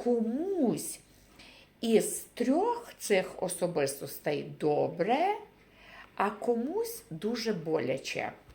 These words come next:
згодом. Тому, е, так цінно і так важливо розуміти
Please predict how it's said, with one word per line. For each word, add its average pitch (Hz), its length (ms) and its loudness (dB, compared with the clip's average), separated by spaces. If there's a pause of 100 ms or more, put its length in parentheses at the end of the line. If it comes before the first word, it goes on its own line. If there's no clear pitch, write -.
(880)
згодом. 139 800 2 (2250)
Тому, 233 840 2
е, 160 460 -2 (120)
так 208 480 -2 (160)
цінно 196 1040 -2
і 170 60 -8
так 175 340 -6
важливо 165 800 0 (800)
розуміти 170 1160 -2